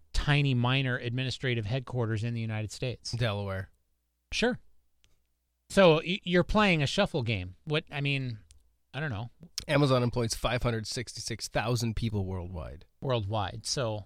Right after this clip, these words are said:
Speaker 1: I don't, I don't know what that looks like.
Speaker 2: I don't know what that breakdown is in.
Speaker 1: But I heard that they don't even pay minimum wage in the United States, and they've got abhorrent, um,
Speaker 2: Right, because that's legal. <laughs>
Speaker 1: No, di-, did you hear that one,
Speaker 2: I
Speaker 1: though?
Speaker 2: did.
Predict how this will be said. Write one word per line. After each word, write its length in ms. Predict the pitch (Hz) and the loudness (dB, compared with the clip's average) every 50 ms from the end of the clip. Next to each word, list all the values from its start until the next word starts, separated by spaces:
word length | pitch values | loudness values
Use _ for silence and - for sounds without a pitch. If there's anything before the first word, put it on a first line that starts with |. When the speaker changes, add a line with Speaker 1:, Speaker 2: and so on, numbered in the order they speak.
| - _ - | -12 _ -6
Speaker 1:
I 100 | 120 117 | -4 -4
don't, 120 | 120 - - | -4 -6 -6
I 100 | 120 117 117 | -6 -6 -4
don't 80 | 113 | -4
know 80 | 113 107 | -4 -4
what 140 | 110 107 - | -6 -6 -6
that 160 | 120 107 95 | -6 -6 -6
looks 200 | 107 113 - - | -6 -8 -6 -6
like. 220 | 123 107 104 98 - - | -4 -4 -4 -4 -4 -6
Speaker 2:
I 60 | 110 | -6
don't 100 | 104 78 | -6 -4
know 80 | 80 92 | -6 -6
what 100 | 95 95 | -6 -6
that 140 | 82 73 67 | -6 -6 -6
breakdown 300 | 92 90 92 - 85 76 | -6 -8 -8 -8 -8 -8
is 240 | 78 85 90 - - | -8 -10 -10 -12 -12
in. 220 | - 82 85 82 | -12 -12 -6 -2
Speaker 1:
But 200 | - 160 165 - | 2 2 2 2
I 180 | - 170 196 208 | 2 2 2 4
heard 360 | 175 196 190 180 170 160 120 | 4 4 4 4 4 2 0
that 220 | - 131 120 - - | -2 -4 -4 -2 -2
they 140 | 135 135 135 | -2 -2 0
don't 260 | 139 135 135 - - | -2 -2 -4 -4 -6
even 260 | 135 135 123 123 117 107 | -6 -4 -4 -4 -4 -6
pay 200 | - 127 123 117 | -4 -4 -4 -4
minimum 380 | 113 117 117 110 107 104 104 | -4 -4 -4 -4 -6 -6 -6
wage 280 | 107 120 123 120 107 110 | -6 -4 -4 -4 -6 -6
in 80 | 110 104 | -8 -8
the 60 | 104 | -8
United 300 | 104 104 104 107 101 92 | -6 -6 -6 -6 -8 -8
States, 400 | - - - 110 110 110 - - | -8 -6 -4 -4 -4 -4 -6 -6
and 80 | 117 104 | -8 -6
they've 160 | 101 104 104 - | -6 -8 -8 -8
got 300 | - 113 104 104 107 - | -6 -6 -4 -4 -6 -6
abhorrent, 720 | 120 110 95 - - 123 123 117 113 110 107 98 - - - - _ _ _ _ _ - | -6 -6 -6 -6 -6 -4 -2 -2 -2 -2 -4 -8 -12 -16 -20 -20 _ _ _ _ _ -10
um, 400 | 113 107 104 98 95 98 101 104 - _ _ _ - - | -8 -6 -6 -6 -8 -10 -12 -16 -18 _ _ _ -16 -4
Speaker 2:
Right, 260 | - 151 170 160 143 135 | 0 2 4 4 4 2
because 280 | - - - 156 120 | 2 4 4 4 6
that's 300 | - 180 185 196 - - 185 | 8 8 8 6 6 4 4
legal. 420 | 185 190 165 143 123 131 139 - - | 6 6 6 6 4 4 4 4 6
<laughs> 80 | 254 269 233 - - - 233 220 - 285 285 - - 277 - - - 320 - - - - - - - - - _ - - - - - - _ _ - - - - - _ _ _ _ _ _ _ - - | 6 4 4 4 2 4 2 4 6 4 4 4 4 0 0 2 2 0 0 0 -2 -4 -4 -6 -10 -10 -10 _ -14 -14 -14 -16 -20 -20 _ _ -8 -8 -8 -8 -14 _ _ _ _ _ _ _ -12 -6
Speaker 1:
No, 300 | 117 120 113 110 107 107 - - | -4 0 0 0 0 0 0 0
di-, 160 | - 135 - - 123 | -2 -2 -2 -2 -2
did 180 | 160 156 139 | 0 0 2
you 120 | 156 170 135 | 2 2 2
hear 180 | 143 139 139 | 2 2 2
that 180 | 143 143 147 151 | 0 0 -2 0
one, 80 | 151 165 | 2 4
Speaker 2:
I 60 | 180 | 4
Speaker 1:
though? 60 | 156 160 | 6 6
Speaker 2:
did. 400 | 226 302 330 202 127 107 98 | 6 8 8 6 4 2 -2